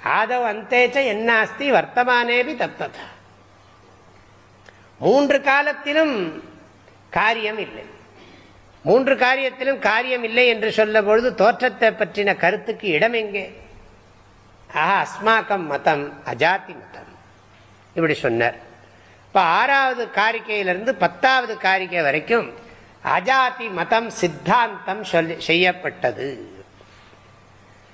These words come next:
பிறவாததற்கு பிறப்பை கருதுகிறார்கள் இவர்கள்.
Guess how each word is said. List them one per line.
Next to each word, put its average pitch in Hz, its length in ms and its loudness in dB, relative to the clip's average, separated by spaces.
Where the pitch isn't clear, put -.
பிறவாததற்கு 240 920 2
பிறப்பை 240 520 2
கருதுகிறார்கள் 214 800 2
இவர்கள். 180 460 0